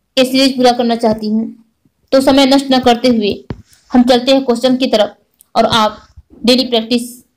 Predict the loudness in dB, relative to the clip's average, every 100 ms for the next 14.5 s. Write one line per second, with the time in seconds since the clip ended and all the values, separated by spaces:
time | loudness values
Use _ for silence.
0 | _ _ -20 -20 -20 _ _ _ 0 0
1 | -2 -6 -4 2 2 2 -4 -10 -2 0
2 | 0 -2 -8 -8 -4 0 2 2 0 -2
3 | 0 0 0 -4 -10 -14 _ -2 0 2
4 | -2 -4 -12 _ _ _ _ _ _ _
5 | -2 0 0 0 0 0 -4 -2 -2 0
6 | -2 -2 -2 0 2 0 0 0 2 4
7 | 2 0 -4 _ _ _ 0 0 0 -4
8 | -4 -6 0 0 0 -6 _ _ -20 -20
9 | _ _ _ _ _ -20 -20 -2 2 4
10 | 2 2 2 0 -4 _ _ -4 0 0
11 | -2 -2 0 0 2 0 0 -4 -2 -2
12 | -2 0 0 0 -4 -2 0 2 2 2
13 | 2 2 0 -2 -2 -2 -4 -4 -4 -2
14 | -2 0 0 0